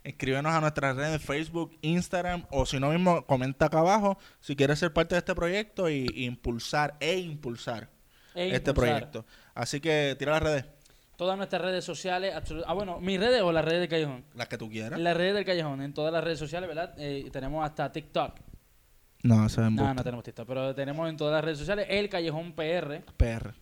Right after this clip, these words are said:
Speaker 2: y El Callejón Oficial, ¿en dónde?
Speaker 1: No, ningún
Speaker 2: Todavía
Speaker 1: Callejón
Speaker 2: ningún lado.
Speaker 1: Oficial.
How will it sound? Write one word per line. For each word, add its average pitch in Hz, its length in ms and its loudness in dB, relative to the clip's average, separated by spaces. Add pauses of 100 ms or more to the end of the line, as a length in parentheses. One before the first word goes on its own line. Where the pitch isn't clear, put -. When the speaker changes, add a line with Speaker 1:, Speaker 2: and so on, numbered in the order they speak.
(100)
Speaker 2:
y 143 80 -6
El 151 80 -6
Callejón 160 340 -2
Oficial, 165 720 0
¿en 139 280 -6
dónde? 185 340 -8
Speaker 1:
No, 123 160 0
ningún 117 260 2
Speaker 2:
Todavía 156 280 6
Speaker 1:
Callejón 139 100 6
Speaker 2:
ningún 135 160 2
lado. 131 60 0
Speaker 1:
Oficial. 110 260 -6